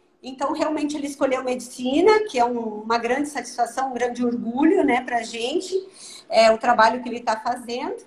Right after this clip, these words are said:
com a responsabilidade que ele tem. E, e assim, é, sentir que ele está feliz e, e sentir, assim, que ele já tem essa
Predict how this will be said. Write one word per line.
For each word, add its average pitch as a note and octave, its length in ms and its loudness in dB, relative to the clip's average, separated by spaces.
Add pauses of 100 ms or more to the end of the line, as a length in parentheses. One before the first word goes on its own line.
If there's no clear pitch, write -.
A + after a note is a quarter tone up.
com C4+ 80 -4
a A3+ 40 2
responsabilidade B3 1400 0
que A#3+ 100 -16
ele G#3+ 120 -14
tem. A#3 420 -10 (680)
E, C4+ 1160 0 (960)
e B3 120 0
assim, D4 540 0 (220)
é, G#3+ 260 6
sentir F4 520 4
que - 80 0
ele - 120 0
está D4+ 360 0
feliz C4+ 760 0 (260)
e, D#4 580 0
e D4 40 -4
sentir, E4+ 340 2
assim, E4+ 380 2
que F4 140 -4
ele D4 1000 2
já D4+ 220 0
tem D#4+ 320 -2
essa D#4 180 -2